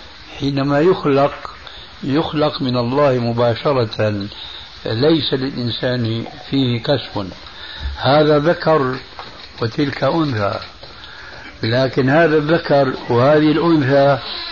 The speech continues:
مع حياتها عم تجي تكون نفسها وتكون لها، آه، أخلاق وعقائد وإلى آخره، بحيث يأتي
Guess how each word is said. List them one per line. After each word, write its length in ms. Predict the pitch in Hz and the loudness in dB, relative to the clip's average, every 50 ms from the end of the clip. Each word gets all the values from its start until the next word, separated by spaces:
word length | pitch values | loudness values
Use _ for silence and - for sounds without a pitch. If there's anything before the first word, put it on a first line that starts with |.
| - - - - - - - - - - - - - - - - - | -12 -12 -14 -14 -14 -16 -16 -16 -16 -16 -18 -18 -18 -18 -12 -8 -4
مع 420 | 117 113 131 151 156 143 143 151 | -2 2 2 4 4 4 4 2
حياتها 800 | - - - 127 131 143 165 170 160 - - 135 143 147 147 147 143 - - - - - - - - - - - - - - - | 2 0 2 2 4 6 6 6 4 2 2 4 4 6 4 4 2 -2 -10 -16 -16 -18 -18 -18 -18 -18 -18 -18 -16 -12 -6 -4
عم 240 | 120 123 131 135 131 | -2 0 0 0 -2
تجي 360 | 117 - 170 165 165 170 151 | 0 0 0 0 2 0 -2
تكون 640 | - - - - 160 175 170 170 175 170 160 165 | -2 -2 0 4 4 6 6 6 6 6 4 4
نفسها 540 | 175 190 196 190 - - - - 123 113 92 - - - - - - - - - - - - - - - - - - - | 4 2 2 0 -2 -6 -4 -2 0 0 0 -2 -8 -16 -20 -20 -20 -20 -20 -20 -20 -20 -16 -12 -12 -12 -12 -14 -14 -8
وتكون 720 | - 123 110 - - - 170 180 180 175 175 165 147 151 160 | -6 -6 -6 -6 -2 2 4 4 6 6 6 6 6 4 4
لها، 480 | 170 165 151 147 147 143 147 147 185 - - - - - - - - - - - - - - - - - | 4 4 6 6 6 6 6 4 2 0 -6 -14 -20 -20 -18 -18 -18 -18 -18 -18 -18 -18 -20 -14 -8 -4
آه، 560 | 120 117 113 113 113 110 110 110 107 110 - - - - - - - - | -2 0 0 0 2 2 2 2 0 0 -2 -4 -10 -16 -16 -16 -8 -4
أخلاق 680 | - 123 - - 117 113 120 127 131 131 135 127 - - - - - | -4 -2 -2 0 2 2 4 4 4 4 2 0 -2 -8 -16 -10 -6
وعقائد 800 | - 107 104 113 117 107 - - 123 123 131 127 123 127 123 120 | -2 -2 0 0 0 -2 -2 0 0 2 2 2 2 0 0 0
وإلى 580 | 110 117 127 135 143 - - 127 127 123 123 120 | 0 2 4 4 2 2 0 0 2 2 2 2
آخره، 520 | 117 - 143 131 139 127 131 156 170 175 - - - - - - - - - - - - - - | 0 -2 -2 -2 -2 0 0 0 0 -2 -4 -8 -14 -18 -18 -18 -18 -20 -20 -20 -20 -18 -10 -6
بحيث 500 | 131 127 123 135 165 175 170 151 - 147 | -4 -4 -2 0 0 0 0 -2 -4 -4
يأتي 760 | 143 147 175 190 - 151 - - 139 131 135 135 135 143 | -2 0 0 0 -2 -4 -6 -6 -4 -4 -4 -4 -6 -8